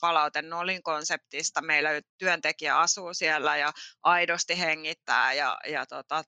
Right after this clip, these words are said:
tuntee sen yhteisön. Ja se on todella onnistunut kokonaisuus, ihan uuden ajan, ajan tota, hieno asumisen mullistaja. Ja sitten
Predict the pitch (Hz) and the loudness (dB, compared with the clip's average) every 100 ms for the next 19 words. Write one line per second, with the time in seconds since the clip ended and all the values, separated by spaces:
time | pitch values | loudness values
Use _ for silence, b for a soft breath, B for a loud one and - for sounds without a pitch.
0 | _ _ - 160 156 151 160 151 151 165 | _ _ -14 -8 2 2 2 -4 -8 -14
1 | - 151 139 165 139 151 B B _ 151 | -6 0 0 0 -8 -12 B B _ -6
2 | - - 160 160 175 170 156 123 131 143 | -6 -14 -12 -6 -2 2 2 0 -2 -6
3 | 165 147 143 - 135 147 120 107 - 135 | -8 -10 -12 -12 -6 -6 -2 -2 -2 -8
4 | 147 180 175 147 147 151 135 123 139 170 | -8 -2 -2 -2 -2 0 2 2 0 -2
5 | 180 - 160 151 135 139 135 - 151 147 | -12 -2 2 2 0 -4 -10 0 0 0
6 | - 180 160 156 156 165 160 135 151 143 | 0 0 0 0 -2 -2 -8 -6 -6 -6
7 | 147 143 135 160 - 135 120 - b b | -12 -14 -4 -4 -2 -2 -2 -4 b b
8 | b b b _ _ _ - 165 143 - | b b b _ _ _ 0 4 4 2
9 | 170 160 175 | -4 0 2